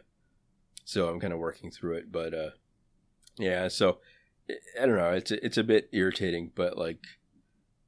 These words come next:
yeah, we'll see how it goes. I don't know. So, um, but it's just one of those things where we talked about it before, like, a year or two ago, I think, but, like, it, it, like, it would make my life so much better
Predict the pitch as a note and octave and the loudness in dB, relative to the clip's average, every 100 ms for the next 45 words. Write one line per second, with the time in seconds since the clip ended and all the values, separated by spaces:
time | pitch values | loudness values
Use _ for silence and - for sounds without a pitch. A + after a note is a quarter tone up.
0 | _ F2+ D#2+ F2 F#2+ A#2 G2 D#2+ - D#2 | _ -4 -2 -2 -2 2 2 0 -4 -10
1 | D#2+ - E2 D#2+ E2 E2 - - F#2+ F2 | -10 -10 -10 -8 -10 -14 -16 -2 0 0
2 | - _ _ _ _ A2 F#2+ F#2 F2 F2 | -4 _ _ _ _ 0 2 2 -2 -8
3 | - - _ _ _ A2+ A2 - _ _ | -16 -20 _ _ _ 6 6 6 _ _
4 | A#2+ C#3 E3+ C3 G#2+ - G#2 G#2+ F#2+ C#3+ | 0 6 8 10 10 6 2 4 4 2
5 | C#3 B2+ - F#2 F2 - F#2 F2 D#2+ D#2 | 4 4 6 -2 -4 -2 -2 0 -2 -4
6 | E2 E2+ E2 D#2 F2+ E2 E2+ D#2+ F#2 - | -8 -6 -8 -6 -6 -6 -6 -6 -10 -10
7 | - F#2 F2 - _ _ - G#2 - G#2+ | -4 -2 -4 -6 _ _ -8 -6 -2 0
8 | A#2 G#2 E2+ - - _ _ _ - A#2 | 0 0 -2 -6 -18 _ _ _ -4 0
9 | A2 G2+ G2 G2+ F2+ F2 E2 - F#2 D#2+ | 0 0 0 2 2 0 -2 -2 -2 -4
10 | - D2+ D2+ D2 | -6 -8 -10 -12